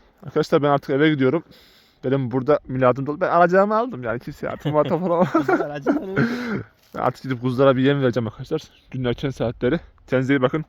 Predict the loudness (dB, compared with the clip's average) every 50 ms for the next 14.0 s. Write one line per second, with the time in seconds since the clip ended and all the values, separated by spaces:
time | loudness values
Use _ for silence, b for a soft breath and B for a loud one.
0 | _ _ -12 -10 -4 0 2 2 4 2 2 2 0 -2 0 -2 0 2 2 2
1 | 0 -2 -6 b b b b b b b b b b -2 2 2 4 4 2 0
2 | -2 -2 -2 -2 -2 0 0 0 0 0 -2 -6 -4 0 2 4 4 4 2 0
3 | -4 _ _ -6 -6 -2 0 0 0 2 2 2 2 2 2 2 2 0 0 -2
4 | -4 -2 -4 -6 -6 -8 -8 -6 -6 -2 -2 0 0 0 -2 -2 -6 -8 -10 -12
5 | -8 -4 -2 2 4 4 4 2 0 B B B B B B B B B B B
6 | _ _ _ -10 -6 -4 -2 -2 -2 -2 -4 -6 -12 -20 _ _ _ _ _ _
7 | _ _ _ _ -6 0 4 4 4 6 4 2 2 2 0 2 0 0 0 -2
8 | -2 -2 -2 -4 -4 -4 -4 -4 -4 -6 -8 -8 -10 -14 -16 _ -16 -14 -12 -12
9 | -12 -14 -14 _ _ -20 -20 -20 -18 -16 -16 -14 -14 -16 -18 -18 -16 -14 -14 -14
10 | -12 -14 -14 -14 -14 -14 -14 -14 -16 -16 -18 -18 -20 -18 _ -20 -20 -20 -20 -20
11 | -20 -18 -18 -18 -18 -18 -20 -20 -20 -20 -20 -20 -20 -20 _ _ _ -20 -10 -2
12 | 0 2 2 2 0 -2 -4 -4 -8 -12 -20 _ _ _ _ _ _ _ _ _
13 | _ -18 -14 -14 -14 -14 -12 -12 -12 -12 -10 -12 -12 -12 -14 -14 -14 -14 -14 -16